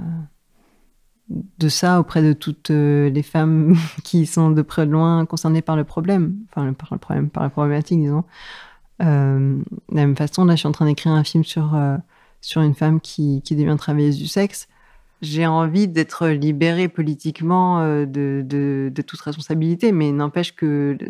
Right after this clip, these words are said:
selon la façon dont vous racontez l'histoire, vous dites quand même quelque chose qui peut avoir un impact, euh, sur la vie des gens. Vous pouvez pas dire non plus complètement n'importe quoi. Moi, si je fais ce film, c'est parce qu'à un moment donné, j'étais tellement dans la merde <laughs> financièrement que l'idée m'a traversé l'esprit.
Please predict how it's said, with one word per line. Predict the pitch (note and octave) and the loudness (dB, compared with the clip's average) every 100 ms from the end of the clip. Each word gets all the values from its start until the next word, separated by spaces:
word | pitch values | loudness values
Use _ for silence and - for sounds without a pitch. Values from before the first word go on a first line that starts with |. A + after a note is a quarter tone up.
| - | -12
selon | - - D#3+ D#3+ | -14 -4 0 0
la | D#3+ | 0
façon | D#3+ D#3+ E3+ | -2 -2 0
dont | D#3+ | 2
vous | D3+ | 0
racontez | D3+ D#3 D3 D#3+ | -2 -2 -4 -2
l'histoire, | D3 - G#3 F#3+ | -4 -2 -2 0
vous | D#3 | -2
dites | D3+ D3+ | -2 -4
quand | - | -2
même | D#3+ E3 | -2 0
quelque | D#3 E3 | -2 -4
chose | D#3+ G3+ - | -4 -6 -4
qui | - | -10
peut | - D3+ | -4 -2
avoir | D3+ D#3 | 0 0
un | D3+ | 0
impact, | D3 D#3 F3 - - | 0 -2 -4 -4 -8
euh, | D3 C#3+ C#3 | -4 -4 -6
sur | - D3 | -8 -6
la | C#3+ | -2
vie | C#3+ | 0
des | D3+ | 0
gens. | F3+ G3 - _ _ _ _ _ _ _ _ | 0 -2 -6 _ _ _ _ _ _ _ _
Vous | D#3 | -20
pouvez | E3 E3 D3+ | -4 -2 0
pas | E3+ | 0
dire | D3+ F3 F3 | 0 0 0
non | D#3+ | 0
plus | D3 E3+ | -2 -6
complètement | E3+ D#3+ D3+ D#3+ | -4 -4 -2 -2
n'importe | D3+ D3+ - | -2 -6 -10
quoi. | D#3+ E3 E3 - _ _ _ _ - - _ _ _ _ - | -10 -8 -8 -12 _ _ _ _ -20 -20 _ _ _ _ -2
Moi, | D#3 | -2
si | - D#3+ | 0 -4
je | C#3 | -2
fais | C#3 D#3 | -4 -4
ce | C#3+ D3 | -6 -8
film, | - F3 | -2 -2
c'est | F3+ | -2
parce | D#3 D3 | -4 -4
qu'à | - D3+ | -2 0
un | D3 | 0
moment | C#3+ | 0
donné, | D3 E3 | 0 -2
j'étais | E3 C#3 | -2 -6
tellement | C3+ E3 D#3+ E3+ | -6 -4 -2 -2
dans | E3 | -2
la | C#3+ | -2
merde | C#3+ D3+ E3+ F3 - - - | -2 -2 -2 -4 -6 -14 -20
<laughs> | - - - | -20 -20 -20
financièrement | - - D#3+ - D#3 D3 F3 | -4 -2 -2 0 -2 0 0
que | F3+ D#3 | 0 -2
l'idée | D3+ D3 D#3 | -2 0 0
m'a | E3 D3 | 2 -2
traversé | - D3 C#3+ D3 | -4 -6 -6 -6
l'esprit. | C#3+ - - | -6 -6 -10